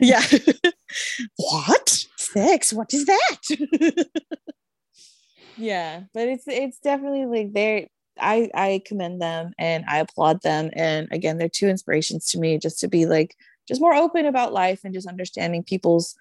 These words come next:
um, like, that, again, that one, well, one, there's more people than just sex, but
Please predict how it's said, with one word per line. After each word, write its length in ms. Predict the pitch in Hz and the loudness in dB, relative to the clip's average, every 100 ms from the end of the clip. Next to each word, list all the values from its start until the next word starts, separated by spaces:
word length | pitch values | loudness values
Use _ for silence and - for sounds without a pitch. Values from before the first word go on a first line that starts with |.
| _ _ _ - | _ _ _ -2
um, 640 | 170 160 143 - 185 190 _ - - | 2 2 0 -4 -8 -10 _ -10 2
like, 160 | 185 208 | 4 6
that, 120 | 254 | 6
again, 200 | 202 185 | 4 2
that 100 | 175 | 0
one, 220 | 214 202 | -2 0
well, 100 | 208 | 0
one, 140 | 233 233 | 0 -2
there's 160 | 208 | -2
more 160 | 202 190 | -4 -4
people 300 | 180 - - | -8 -14 -14
than 100 | 156 | -8
just 160 | 147 - | -6 0
sex, 240 | 117 - - - - | 0 0 -12 -8 4
but 260 | 262 233 | 4 4